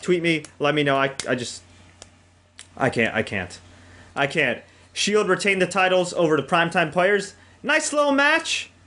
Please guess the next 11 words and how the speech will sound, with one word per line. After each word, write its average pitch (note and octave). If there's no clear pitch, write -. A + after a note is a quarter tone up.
Primetime G3
Players G3
did F#3
win F3+
the F3
Tag E3+
Team D#3+
Turmoil. D#3+
It D#3+
was E3
aight. D#3